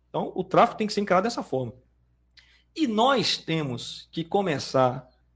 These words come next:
a pensar o processo de enfrentamento do tráfico, não do ponto de vista do que as pessoas estão dizendo aí.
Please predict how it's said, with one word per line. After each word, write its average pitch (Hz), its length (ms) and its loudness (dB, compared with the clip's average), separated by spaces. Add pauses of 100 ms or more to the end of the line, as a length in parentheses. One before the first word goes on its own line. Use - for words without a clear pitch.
(280)
a 143 120 2
pensar 135 960 -2 (500)
o 147 80 -6
processo 156 920 0 (480)
de 135 100 -4
enfrentamento 143 480 -2
do 123 60 -10
tráfico, 170 360 4
não 254 400 4
do 202 120 2
ponto 214 460 2
de 139 140 -6
vista 120 640 -8 (1000)
do 151 140 -2
que 180 100 0
as 190 100 2
pessoas 185 320 0
estão 185 140 -4
dizendo 117 420 -4
aí. 101 180 -10